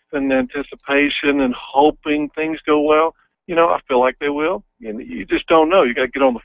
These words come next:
floor. We still haven't seen Tayshaun. We've seen a little bit of Mark. Uh, Coach Koufos is injured again. He's gonna miss a couple of games. So, I mean, it, it's one of those things that you, you gotta get the pieces together, uh, to, to play eighty-two ball games.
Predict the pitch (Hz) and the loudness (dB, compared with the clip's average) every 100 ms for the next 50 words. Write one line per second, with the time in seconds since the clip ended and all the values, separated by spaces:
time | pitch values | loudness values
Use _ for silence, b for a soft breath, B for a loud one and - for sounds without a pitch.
0 | - 185 156 - 127 127 127 160 160 123 | 0 2 2 -2 -2 -2 -2 -6 -6 -2
1 | 113 - 113 120 160 _ _ _ _ - | -2 -2 -4 -4 -6 _ _ _ _ -16
2 | - 143 123 143 131 131 117 110 110 127 | 0 2 4 4 4 2 2 2 2 0
3 | - _ _ _ _ _ 143 120 - - | -4 _ _ _ _ _ -10 -8 -8 -4
4 | 147 - - 139 139 131 123 117 123 120 | -4 -4 -2 -2 2 2 2 -4 -4 -2
5 | 113 110 110 110 127 127 127 117 113 - | -4 -6 -4 0 0 0 0 2 0 -2
6 | - 117 - - - 147 - 175 202 202 | -4 -6 -6 -16 -6 -6 0 2 4 4
7 | 208 B B B 170 202 233 208 - 190 | 0 B B B -2 2 4 4 -2 -8
8 | 180 160 147 139 135 135 175 175 170 143 | -8 -14 -18 -12 -10 -4 -2 -2 -8 -10
9 | - 147 131 123 - - 147 143 120 - | -8 -8 -8 -18 -14 0 0 2 -2 -4
10 | _ _ - 131 113 - _ _ _ - | _ _ -10 -8 -8 -10 _ _ _ -10
11 | 135 - 151 139 135 135 127 - 120 120 | -10 0 2 2 0 -2 -8 -8 -6 -2
12 | 127 123 104 98 101 | -2 -2 -10 -18 -20